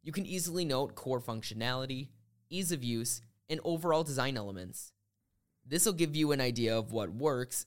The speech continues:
and what does not to create a modern,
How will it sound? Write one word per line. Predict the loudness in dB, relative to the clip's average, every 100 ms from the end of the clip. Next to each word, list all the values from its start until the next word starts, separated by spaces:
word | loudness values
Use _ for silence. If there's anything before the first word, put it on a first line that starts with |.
| -2
and | 0 2
what | 2 2
does | 0 0
not | 2 2 2 -4 _
to | -6
create | -2 0 2 2 0
a | 0
modern, | 0 4 4 4 0